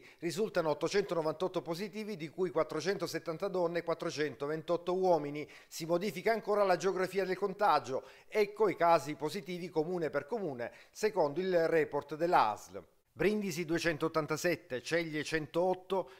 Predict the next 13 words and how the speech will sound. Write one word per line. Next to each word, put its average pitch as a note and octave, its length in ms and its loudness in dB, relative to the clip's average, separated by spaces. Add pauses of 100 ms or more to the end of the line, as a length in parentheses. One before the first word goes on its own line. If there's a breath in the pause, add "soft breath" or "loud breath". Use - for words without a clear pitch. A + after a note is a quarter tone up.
(120)
Torre F3 280 4
Santa D3 340 -2
Susanna C#3+ 480 -2
ottantotto, D#3+ 840 -2
Mesagne D3+ 460 -2
sessantacinque, D3+ 960 -2 (180 loud breath)
San D#3 220 -2
Pietro D#3+ 240 0
Vernotico D#3 500 2
e - 20 2
San D3+ 260 -4
Vito D3+ 280 -2
quarantasette, D#3+ 880 -2